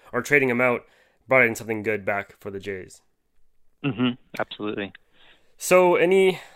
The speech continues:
Speaker 1: last thoughts on the season ahead, this, this current season?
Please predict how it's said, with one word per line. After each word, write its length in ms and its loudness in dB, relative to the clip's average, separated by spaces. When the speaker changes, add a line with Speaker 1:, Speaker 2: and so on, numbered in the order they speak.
Speaker 1:
last 380 0
thoughts 480 0
on 200 0
the 60 -4
season 400 -4
ahead, 340 -2
this, 240 -8
this 220 -14
current 280 -4
season? 400 -6